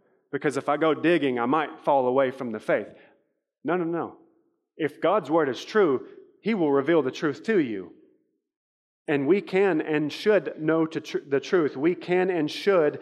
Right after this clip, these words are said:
seek to have more light added to places where we struggle with doubt and confusion. But what I'm arguing is that the heart posture with which we approach those doubts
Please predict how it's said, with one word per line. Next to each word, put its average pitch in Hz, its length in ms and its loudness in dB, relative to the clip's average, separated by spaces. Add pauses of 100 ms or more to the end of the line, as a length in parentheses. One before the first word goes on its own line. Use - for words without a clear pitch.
(140)
seek - 440 -4
to 175 140 -4
have 156 240 0
more 165 260 4
light 160 560 2 (120)
added 175 320 0
to 170 120 -2
places 175 600 -2
where 147 160 0
we 151 160 0
struggle 143 680 -2 (160)
with 143 300 -4
doubt 165 460 2
and 147 200 -2
confusion. 147 840 -6 (420)
But 147 120 0
what 151 160 4
I'm 151 200 2
arguing 151 640 2 (180)
is 151 140 -2
that 151 180 2
the 139 80 0
heart 214 480 0
posture 131 560 -4 (560)
with 160 200 -2
which 170 220 2
we 160 140 2
approach 233 540 0
those 135 220 0
doubts 113 600 -6